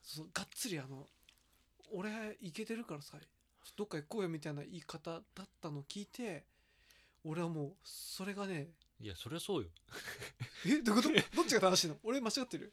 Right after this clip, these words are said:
Speaker 2: いや、た-、ま-、間違ってるというか、だって、硬派だと思っ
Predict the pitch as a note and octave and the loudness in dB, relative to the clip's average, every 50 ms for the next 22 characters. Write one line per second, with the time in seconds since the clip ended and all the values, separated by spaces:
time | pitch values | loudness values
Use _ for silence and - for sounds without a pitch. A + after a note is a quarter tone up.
0 | _ - F3+ F3 D#3 C#3+ C#3+ D#3 - - D#3+ D#3+ D3+ D3 D3 D#3 _ _ - D#3 | _ -2 4 6 6 6 6 4 6 6 6 6 6 0 -14 -18 _ _ -12 -10
1 | C#3 C#3+ D3 C3+ C3 C#3 - - - F3 E3+ E3 F#3 - F3 D3+ C3+ C#3 C#3 - | -8 -6 0 0 0 0 0 -2 -16 -14 -14 -14 -14 -12 -8 -4 -4 -4 -4 -2
2 | F3+ F#3 F#3 F3+ _ - C3 A#2+ A2+ - A#2 G#2+ G#2 G2+ G2 F#2+ - - G#2+ G2+ | -2 -2 -2 -2 _ -4 -2 -2 -2 -2 -2 -2 0 0 -2 -4 -6 -4 -2 -2
3 | G2 G2 - - _ - - - - - - _ _ _ _ - - _ _ _ | -2 -2 -6 -10 _ -20 -20 -20 -20 -20 -20 _ _ _ _ -20 -20 _ _ _
4 | _ - F3 D3 A#2+ G#2 - _ _ _ _ _ _ _ _ _ - - A3+ B3 | _ -2 -2 -2 -2 -4 -6 _ _ _ _ _ _ _ _ _ -6 2 6 6
5 | B3 G#3+ - D#3+ C3+ A#2 - - A2 A2 A2 | 6 8 6 4 2 2 0 -2 -2 -4 -4